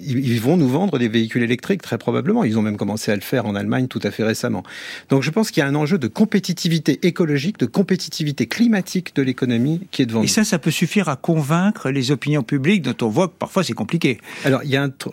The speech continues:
Speaker 1: troisième argument qui, si le deuxième n'a pas suffi à les convaincre, euh, pourrait achever de les convaincre, c'est que c'est aussi un enjeu géopolitique. La sortie,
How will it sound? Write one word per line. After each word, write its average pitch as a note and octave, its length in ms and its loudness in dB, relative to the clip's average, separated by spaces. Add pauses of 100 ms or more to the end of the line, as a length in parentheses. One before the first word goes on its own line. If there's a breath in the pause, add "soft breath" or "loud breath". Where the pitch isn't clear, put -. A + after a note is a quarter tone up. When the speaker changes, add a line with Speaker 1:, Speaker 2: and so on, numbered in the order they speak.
Speaker 1:
troisième F3 360 2
argument C3 400 2
qui, A2 180 -8
si - 160 -6
le A#2 60 -4
deuxième B2 320 0
n'a G#2+ 100 0
pas A#2 140 -4
suffi A2+ 340 -4
à G#2 40 0
les G2+ 120 -4
convaincre, A2+ 480 -4
euh, G#2+ 120 -6
pourrait A2+ 420 -2
achever A#2+ 480 -2
de - 160 -6
les G#2 120 -2
convaincre, C3 380 0 (400 loud breath)
c'est - 160 0
que C#3 100 2
c'est C3+ 220 0
aussi C3+ 340 -2
un A2+ 140 0
enjeu A2+ 420 0 (180)
géopolitique. G#2+ 840 -2 (380 loud breath)
La G2+ 100 2
sortie, C3+ 720 -2